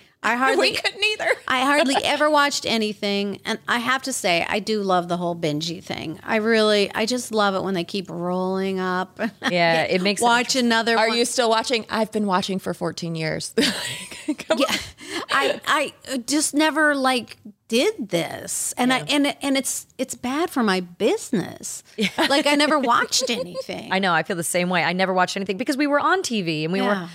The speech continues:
Speaker 3: working on those nights when, like, I always say I never watched Sabrina because Friday nights I work till, like, two A M and then I'm not gonna watch it on the weekend and you couldn't TiVo it and stuff. So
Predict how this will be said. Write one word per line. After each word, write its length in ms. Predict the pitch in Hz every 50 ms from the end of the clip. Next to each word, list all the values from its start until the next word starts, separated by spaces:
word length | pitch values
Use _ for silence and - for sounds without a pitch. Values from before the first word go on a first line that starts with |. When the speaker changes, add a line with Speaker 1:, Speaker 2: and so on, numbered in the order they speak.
| - - -
Speaker 3:
working 360 | 226 294 320 - 311 247 214
on 120 | 190 180
those 180 | 175 165 165 151
nights 220 | 175 165 160 -
when, 100 | 185 165
like, 140 | 165 165 160
I 80 | 185 185
always 160 | 202 214 202
say 160 | - 233 220
I 60 | 196
never 180 | 180 180 175 175
watched 220 | 170 170 - -
Sabrina 280 | - 151 175 175 175 170
because 360 | 156 156 - 165 156 147 - - - - - _
Friday 300 | - - 185 196 226 254
nights 220 | 240 262 294 - 240
I 60 | 208
work 180 | 202 214 202
till, 100 | - 208
like, 160 | 196 202 190 -
two 220 | - - 233 233
A 120 | 226 233 247
M 200 | 269 302 285 233
and 80 | 214 202
then 240 | 196 196 202 196 - - - - - -
I'm 80 | -
not 100 | 294 349
gonna 120 | - - 180
watch 220 | 165 165 180 -
it 40 | 190
on 60 | 170
the 60 | 156 147
weekend 540 | 175 208 - 202 180 180 185 180 185 185 185
and 260 | 180 180 175 175 - - -
you 120 | 180 190
couldn't 340 | - - 214 208 196 - -
TiVo 440 | - - 214 240 240 233 208 185 185
it 120 | 190 190 -
and 80 | 175 170
stuff. 240 | - 185 185 - -
So 220 | - 190 185 175